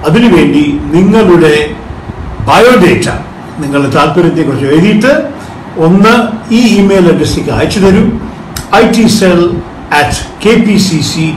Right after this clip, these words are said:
ഡോട്ട് ഓർഗ് ഡോട്ട് ഇൻ. ആദ്യം പറയുന്നു, ഐ ടി സെൽ അറ്റ് ദ റേറ്റ് കെ പി സി സി ഡോട്ട് ഒ ആർ ജി ഡോട്ട് ഐ എൻ.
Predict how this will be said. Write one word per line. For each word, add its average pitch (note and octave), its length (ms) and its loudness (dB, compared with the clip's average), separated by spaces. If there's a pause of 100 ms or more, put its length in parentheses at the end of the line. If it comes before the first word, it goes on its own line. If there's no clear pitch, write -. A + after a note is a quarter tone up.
ഡോട്ട് B2+ 320 -4
ഓർഗ് F3+ 440 2
ഡോട്ട് D3+ 300 -2
ഇൻ. - 180 -4 (560)
ആദ്യം C#3+ 280 2
പറയുന്നു, A3 580 2 (440)
ഐ A3+ 240 2
ടി F#3+ 220 2
സെൽ G#3+ 520 2 (440)
അറ്റ് F3 560 -2
ദ D3 60 0
റേറ്റ് E3 440 -2 (320)
കെ A3+ 200 2
പി F3 60 2
സി D#3 220 0
സി D3 360 -2 (460)
ഡോട്ട് D3+ 280 0
ഒ E3+ 100 2
ആർ C#3+ 280 2
ജി C#3 340 0
ഡോട്ട് B2+ 240 -4
ഐ B2 120 0
എൻ. A#2+ 240 -2